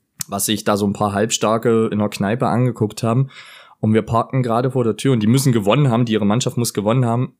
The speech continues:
Und dann parken wir vor der Tür und dann haben da wirklich ein, zwei versucht, unser Wohnmobil von außen zu öffnen,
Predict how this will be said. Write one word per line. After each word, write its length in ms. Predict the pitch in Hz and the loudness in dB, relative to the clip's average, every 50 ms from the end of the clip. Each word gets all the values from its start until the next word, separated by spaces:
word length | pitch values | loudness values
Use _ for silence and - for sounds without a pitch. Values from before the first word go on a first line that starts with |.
| _ _ - | _ _ -4
Und 120 | 110 107 | -2 0
dann 180 | 104 107 110 - - _ _ - | 0 0 -2 -4 -8 _ _ -12
parken 320 | - 117 120 127 - 135 | -8 -8 -4 0 2 2
wir 80 | 123 120 | 2 0
vor 180 | - - - - | -2 -6 -8 -8
der 100 | 110 101 | -6 -10
Tür 200 | - - 127 131 | -4 -2 -2 0
und 60 | 127 120 | 0 0
dann 100 | 113 113 | 0 0
haben 120 | 110 113 | 2 2
da 100 | 113 107 | 2 2
wirklich 320 | 107 110 120 127 113 - - | 0 0 -2 -2 -4 -4 -2
ein, 220 | 104 110 117 123 127 | 0 0 0 0 -2
zwei 280 | - - - 104 123 | -2 -2 0 0 0
versucht, 380 | 123 - 113 98 117 120 - - | 0 -2 -2 -2 -2 -4 -2 -2
unser 260 | 120 110 104 110 101 | -2 0 0 0 2
Wohnmobil 420 | 107 117 131 135 131 113 113 107 | 2 2 2 2 2 2 0 -2
von 160 | - 107 98 - | 0 -2 -4 -2
außen 320 | - 107 113 110 120 113 | 0 0 0 0 -2 -4
zu 240 | - - 120 110 - | -4 -2 -4 0 0
öffnen, 560 | 117 135 - - 107 107 113 127 151 156 - | 0 -2 0 0 0 2 2 2 2 0 -2